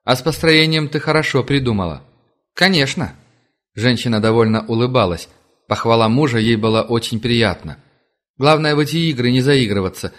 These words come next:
но иногда понемногу». Глаза Марии хищно сузились.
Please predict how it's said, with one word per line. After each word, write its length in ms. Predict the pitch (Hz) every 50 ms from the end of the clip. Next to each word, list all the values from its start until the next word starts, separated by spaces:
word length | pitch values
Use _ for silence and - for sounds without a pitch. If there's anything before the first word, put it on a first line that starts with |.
| - _ _ -
но 140 | - 175 196
иногда 480 | - 165 151 135 113 107 120 143 160 170
понемногу». 720 | - - 123 113 110 104 104 104 127 139 127 101 90 - - _ _ _ _ _ _ _ _ _ _ _ _ _ _ -
Глаза 260 | 107 117 110 113 113
Марии 400 | 107 107 104 110 113 113 110 107
хищно 460 | 98 - - 120 104 - - 120 113
сузились. 580 | 107 - - 143 120 95 95 85 78 78 -